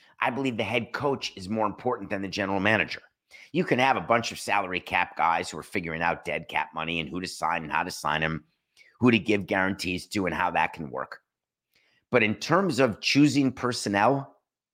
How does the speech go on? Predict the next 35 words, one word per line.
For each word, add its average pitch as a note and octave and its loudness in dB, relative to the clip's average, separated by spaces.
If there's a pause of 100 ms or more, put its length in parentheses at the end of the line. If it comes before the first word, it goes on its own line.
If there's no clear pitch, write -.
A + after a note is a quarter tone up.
(460)
putting D#3 4
the A2+ 2
team C#3+ 2
together, C#3 2 (520)
I'm C#3 0
gonna C#3+ 0
side F#2+ 0
with E2 -6
the - -20
coach - -4
in - -18
football. - -12 (1500)
So D#3 4
I F#3+ 8
was C3+ 6
shocked A#2+ 4 (880)
that G#2 2 (320)
she - -4
did G#2 2
it. D#2 0 (1120)
And F#2+ -2
then F3+ 4
I B2+ 4
was G2+ -2
even F#2 -2
more A#2 2
shocked - -2 (440)
by F#2+ 0
the D#2+ -4
way G#2 0
in C2+ -10
which - -14
she - -8
did B1 -12
it. - -20